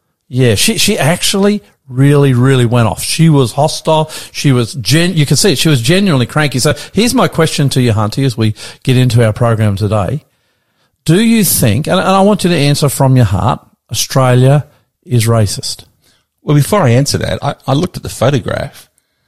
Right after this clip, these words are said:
Speaker 2: and there's at least a couple of Indigenous people in the photograph, and certainly some people with either too much, um, what's that tan they put on, or they're mixed. So I wonder what the percentage of Indigenous people going to Tokyo actually is.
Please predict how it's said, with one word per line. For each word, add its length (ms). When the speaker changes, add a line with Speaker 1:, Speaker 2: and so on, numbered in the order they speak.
Speaker 2:
and 140
there's 140
at 60
least 280
a 40
couple 320
of 100
Indigenous 540
people 340
in 100
the 80
photograph, 840
and 120
certainly 360
some 260
people 260
with 140
either 300
too 140
much, 300
um, 440
what's 180
that 200
tan 220
they 100
put 180
on, 220
or 140
they're 180
mixed. 480
So 280
I 40
wonder 260
what 160
the 60
percentage 520
of 120
Indigenous 460
people 280
going 260
to 60
Tokyo 420
actually 460
is. 300